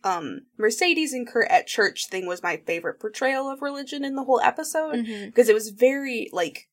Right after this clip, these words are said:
Speaker 1: personal, and it felt very real, like,
Speaker 2: Mm-hmm.
Speaker 1: people finding some kind of comfort in a community and in a, in a
Speaker 2: Mm-hmm.
Speaker 1: group of people who, like, fundamentally care about you,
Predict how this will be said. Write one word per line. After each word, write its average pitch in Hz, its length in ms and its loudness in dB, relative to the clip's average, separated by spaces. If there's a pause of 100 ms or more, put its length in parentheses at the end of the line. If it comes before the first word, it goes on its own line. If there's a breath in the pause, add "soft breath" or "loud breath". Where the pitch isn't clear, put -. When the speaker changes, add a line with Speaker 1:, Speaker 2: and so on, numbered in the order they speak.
(140)
Speaker 1:
personal, 208 640 0
and 202 80 0
it - 120 -2
felt 247 160 8
very 196 340 4
real, 180 420 -4
like, 170 320 -2 (160 soft breath)
Speaker 2:
Mm-hmm. 233 120 -6
Speaker 1:
people 214 320 -2
finding 175 500 0
some 175 180 -8
kind 185 220 -4
of - 100 -14
comfort 190 540 -6
in 175 380 -6 (180 soft breath)
a - 80 -2
community 170 840 -4
and - 160 -6
in 165 140 -4
a, 160 40 -2
in 240 200 -4
a 233 40 2
Speaker 2:
Mm-hmm. 208 120 -2
Speaker 1:
group 208 160 -6
of 214 80 -4
people 190 380 -6
who, 190 120 -4
like, 170 280 0 (260)
fundamentally 208 720 4
care 185 400 0
about 226 260 4
you, 330 300 -8